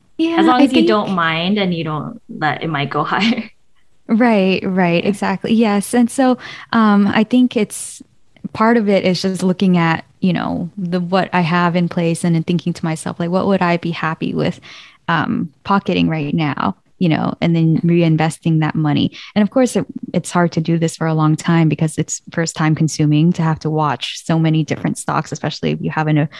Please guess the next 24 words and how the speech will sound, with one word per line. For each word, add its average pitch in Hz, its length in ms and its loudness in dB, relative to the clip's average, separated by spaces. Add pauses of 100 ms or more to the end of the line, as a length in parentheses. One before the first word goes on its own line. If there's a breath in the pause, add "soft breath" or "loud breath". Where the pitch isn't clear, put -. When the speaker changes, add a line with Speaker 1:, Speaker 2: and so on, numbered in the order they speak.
(220 loud breath)
Speaker 1:
portfolio 175 560 2
of 151 160 -2
multiple, 165 600 -2
um, - 260 -2
individual 165 460 0
stocks. - 480 -4 (420 loud breath)
But 170 540 2
if 175 180 -2
the 180 80 -2
timing 214 460 4
is 180 260 0
right 180 420 2
and, 156 400 2 (480)
you - 120 0
know, - 160 -2
I 160 160 0
feel 175 180 0
like 160 300 2
it's - 240 -6
good 180 200 -2
to - 140 -6
profit - 380 -8
some 202 180 2
gains - 460 -4